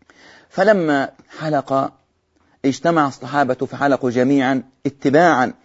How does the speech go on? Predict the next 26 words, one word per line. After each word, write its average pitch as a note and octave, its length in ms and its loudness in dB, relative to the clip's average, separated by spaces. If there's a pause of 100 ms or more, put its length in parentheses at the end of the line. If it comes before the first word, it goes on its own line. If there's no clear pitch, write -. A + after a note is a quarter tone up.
(160)
لرسول C#3 480 2
الله E3+ 480 0 (240)
صلى C#3 260 2
الله B2+ 360 0
عليه A2+ 380 -2
وعلى G#2+ 440 -2
آله G#2 100 -2
وسلم، F#2 360 -4 (1400)
ثم G3+ 340 2 (400)
نحر C#3+ 340 -2
ونحروا A#2 500 -2 (280)
حتى E3+ 300 -2
كاد D#3+ 280 2
بعضهم C3+ 300 0
أن A#2+ 80 -4
يقتل D#3 360 2
بعضاً D#3 260 -2
من C#3 200 -2
شدة E3 460 -2
الهم C#3+ 380 -2
والغم. A2 340 -2 (320)
الشاهدون G#3+ 540 2
أن E3 200 -2
عمر E3+ 320 0
قال G#3 360 0
مقولة C3 340 0